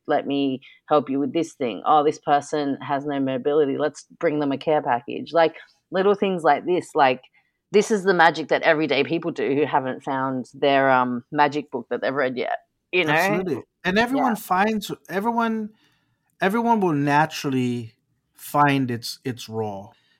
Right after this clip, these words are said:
Speaker 1: Mm.
Speaker 2: Uh, and what, what happens too often in our capitalist society is that we, we don't create that kind of space. We create a very competitive space.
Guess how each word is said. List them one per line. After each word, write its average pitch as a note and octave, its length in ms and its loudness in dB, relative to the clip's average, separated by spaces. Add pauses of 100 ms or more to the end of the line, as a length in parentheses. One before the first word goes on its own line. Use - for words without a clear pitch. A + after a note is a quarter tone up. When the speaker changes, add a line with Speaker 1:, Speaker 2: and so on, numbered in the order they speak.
(120)
Speaker 1:
Mm. D3+ 60 -8
Speaker 2:
Uh, B2 400 -2
and C#3+ 180 -4
what, D3 280 0 (120)
what D3 160 0
happens E3+ 340 -4
too C#3+ 140 -4
often C#3 260 -4
in B2+ 60 -2
our B2 120 -4
capitalist - 400 -8
society E3 460 -4
is A#2+ 100 -6
that B2 140 -6
we, C3 360 -2 (360)
we C#3+ 100 0
don't D3 320 2
create A2+ 320 -8
that G#2+ 140 -12
kind A#2 120 -12
of G#2+ 80 -12
space. A2 240 -14
We C3 60 -10
create E3 260 -2
a C3+ 60 0
very C#3 180 0
competitive C3 680 -6
space. - 500 -14